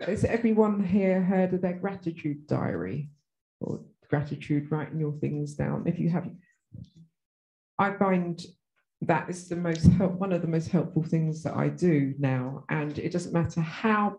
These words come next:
bad my day is, I always find time to just think of three things that I'm grateful for. And it does vary from day to day. And if I'm feeling like there's nothing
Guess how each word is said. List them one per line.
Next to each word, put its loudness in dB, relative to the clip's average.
bad 2
my 0
day -2
is, -10
I 2
always 2
find 0
time -2
to -2
just -2
think 2
of -2
three -2
things -4
that -8
I'm -6
grateful -2
for. -4
And 0
it 2
does 6
vary 4
from -4
day 2
to -10
day. -6
And 2
if 2
I'm -2
feeling -2
like -6
there's -6
nothing 2